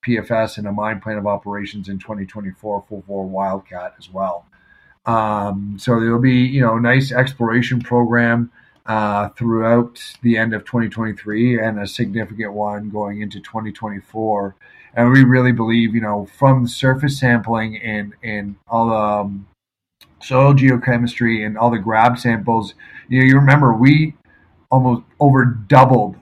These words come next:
the footprint of mineralization. You know, it used to be one and a half by one and a half, and now it's three by two and a half. So, you know, significant kind of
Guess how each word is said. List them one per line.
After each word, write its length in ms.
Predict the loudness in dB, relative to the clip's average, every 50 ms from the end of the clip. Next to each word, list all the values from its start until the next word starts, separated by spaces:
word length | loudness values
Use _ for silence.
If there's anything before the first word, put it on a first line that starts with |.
| _ _ -10
the 80 | -10
footprint 540 | -10 -6 _ -4 -4 -2 -2 -4 -4 -4 -4
of 80 | -4 -6
mineralization. 760 | -6 -6 -6 -6 -6 -6 -6 -8 -8 -8 -8 -10 -10 -10 -10
You 80 | -10 -8
know, 120 | -8 -4
it 80 | 0 0
used 140 | 0 0 0
to 40 | -2
be 100 | 0 0
one 280 | 2 2 2 2 2
and 100 | 0 0
a 60 | -2
half 280 | -2 0 0 0 0 -2
by 100 | -4 -4
one 220 | -4 -2 -4 -4
and 120 | -4 -6 -6
a 60 | -6
half, 460 | -4 -2 0 0 0 0 -2 _ _ _ _ _ _ _ _ _ _ _
and 120 | 0 2
now 280 | 4 6 6 6 4 4
it's 240 | 2 -2 -6 -14 -16
three 580 | _ -4 0 2 4 4 6 6 4 4 2
by 240 | 0 -2 -4 -4 -4
two 260 | -8 -6 -4 -4 -2
and 80 | -2 -4
a 60 | -6
half. 320 | -8 -8 -10 -12 -14 -18 _ _
So, 320 | _ -12 -8 -6 -6 -4 -6
you 100 | -6 -6
know, 160 | -8 -10 -10
significant 920 | -12 -6 -8 -6 -4 -2 0 0 0 2 0 -2 0 0 -2 -4 -4 -8 _ -20 -20 -18 _
kind 240 | -6 -6 -4 -4 -4
of 120 | -8 -10